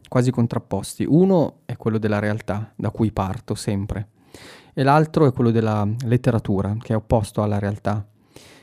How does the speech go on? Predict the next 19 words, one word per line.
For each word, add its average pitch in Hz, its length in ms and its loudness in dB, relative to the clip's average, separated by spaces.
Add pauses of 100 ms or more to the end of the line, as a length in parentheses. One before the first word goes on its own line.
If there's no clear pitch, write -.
(100)
eh, 113 100 -2
a 104 380 2
cui 123 200 0
cerco 127 400 0
di, 104 460 2
di 113 140 2
giungere. 104 580 2 (600)
Non 123 140 -2
posso 131 260 2
fare 120 180 0
a - 20 0
meno 135 240 4
di, 117 300 2 (120)
di 110 220 -4
dire 147 240 2
che 120 160 -2
tutto 120 680 0
il 110 180 -4
lavoro, 120 680 4